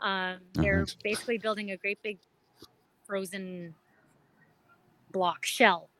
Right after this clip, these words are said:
Speaker 1: around the,
Speaker 2: Mm-hmm.
Speaker 1: the, the two, or sorry, the, I think,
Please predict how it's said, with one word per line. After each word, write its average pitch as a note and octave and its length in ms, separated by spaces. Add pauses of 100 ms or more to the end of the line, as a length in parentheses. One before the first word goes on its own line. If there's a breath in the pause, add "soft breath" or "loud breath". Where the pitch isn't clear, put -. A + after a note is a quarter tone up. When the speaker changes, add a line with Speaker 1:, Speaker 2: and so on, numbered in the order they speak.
Speaker 1:
around F3+ 360
the, E3+ 80 (160)
Speaker 2:
Mm-hmm. D#2 100
Speaker 1:
the, A2+ 180 (240)
the F#3 100
two, F#3+ 280
or E3+ 200 (340 loud breath)
sorry, F#3+ 260
the, E3+ 240 (580)
I - 40
think, F#3 160